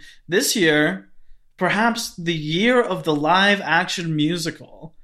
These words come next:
I've got a list here. Obviously, animated musicals come out all the time. This is a list of all the live action musicals that dropped this year.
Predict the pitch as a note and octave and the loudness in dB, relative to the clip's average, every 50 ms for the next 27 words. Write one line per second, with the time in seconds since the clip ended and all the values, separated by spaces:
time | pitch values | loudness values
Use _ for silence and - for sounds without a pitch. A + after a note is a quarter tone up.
0 | - - - - - - D3+ D3+ D3+ D3 C#3+ D#3+ D#3+ D#3 D3+ C#3+ C#3+ - - D3+ | -20 -20 -20 -20 -6 -2 0 0 0 0 0 2 2 4 2 2 -2 -4 -6 -2
1 | D#3 D#3 D#3+ D#3 - - - D#3+ D3 C#3 D3+ E3+ E3 D#3+ D3+ - E3 D3+ C3+ C#3+ | 0 0 0 0 -2 -2 0 0 0 2 2 0 0 0 -2 -2 -2 -2 0 0
2 | C#3+ C#3+ C#3+ C#3+ C#3+ C#3 C3+ C#3 C3+ C3+ B2+ C3 C3 - - C3 B2+ B2+ B2 - | 0 0 0 -2 -2 -2 -2 -4 -6 -8 -8 -10 -14 -12 -12 -10 -10 -10 -12 -14
3 | - - - _ _ - - D#3 D#3 C#3+ C#3 C#3 C3+ C3 C3 B2+ - D3+ C#3 C#3 | -16 -16 -18 _ _ -8 -4 -2 0 0 0 0 -2 -4 -6 -6 -4 -2 -2 -2
4 | C3 B2+ - - - _ _ _ - D#3+ E3+ G3+ G#3+ A#3+ G#3 G3 F3 D#3 D#3+ D#3+ | -4 -6 -10 -16 -20 _ _ _ -6 -2 -2 0 0 0 0 0 0 0 0 0
5 | D#3+ - D#3 - - - - - - - D3+ D#3+ E3+ G3 G#3 G#3 G3+ F3+ F3 D#3 | -2 -2 -6 -8 -10 -14 -20 -20 -12 -4 0 2 2 4 4 4 2 0 -2 -6
6 | C#3+ C#3 C#3 C#3+ D#3 F3 F3+ E3 E3 D#3 D3+ D3+ - D#3+ D3 D3 D3 D3+ D3 D3+ | -4 -2 0 2 2 2 2 2 0 0 0 -2 -4 -4 -4 -2 -2 -2 -4 -4
7 | D3 D3+ C#3 C3 B2 C3 B2+ A#2+ - C#3 C3+ C#3 C#3 - - C#3 C3+ B2+ - C3+ | -6 -6 -8 -8 -8 -10 -12 -8 -4 -2 -2 -2 -2 -4 -6 -8 -8 -8 -8 -10
8 | C3+ - B2 B2 - | -12 -14 -16 -16 -18